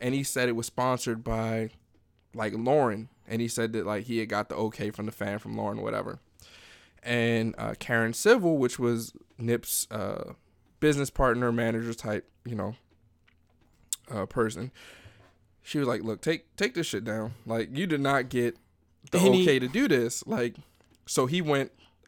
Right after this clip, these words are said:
Speaker 1: outside of, I guess, what was already previously stated and did it anyway. So she was like, "Take this down." He,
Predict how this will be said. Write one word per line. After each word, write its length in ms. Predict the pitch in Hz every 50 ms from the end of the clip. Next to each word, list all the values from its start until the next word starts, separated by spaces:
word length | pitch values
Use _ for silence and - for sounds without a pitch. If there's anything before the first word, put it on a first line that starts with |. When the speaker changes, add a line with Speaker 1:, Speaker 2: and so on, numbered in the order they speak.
| _ -
Speaker 1:
outside 600 | 127 135 98 - - - 131 127 127 123 127 123
of, 320 | 120 120 120 117 120 - - - - - _ _ -
I 120 | 104 110 117
guess, 340 | 120 117 113 113 - - -
what 320 | 117 113 110 117 113 - - _ _ _ - _ _ _ _ _ _ _ _ _ _ _ _ _ _ _ _ _ _ _ _ _ _ _ _ _ _ _ _ _ -
was 240 | 123 120 117 113 110
already 340 | 117 120 117 120 117 113 110
previously 520 | - - 127 123 117 117 123 - 120 104
stated 580 | - - - 165 175 175 170 165 165 160 156 - - - - _ _ _ _
and 640 | - 120 120 120 120 120 120 120 120 117 120 127 - - _ _ _ - 131
did 180 | 131 123 120
it 100 | 117 113
anyway. 480 | 135 202 240 185 147 139 135 123 120 143 - _ _ _ _ _ _ _ _ _ _ _ _ _ _ _ - - -
So 260 | - - 147 123 120
she 140 | 117 - 160
was 100 | 151 131
like, 140 | 123 104 -
"Take 160 | - 139 98
this 140 | - 120 123
down." 260 | 139 147 156 151 147 143
He, 240 | 156 147 135 127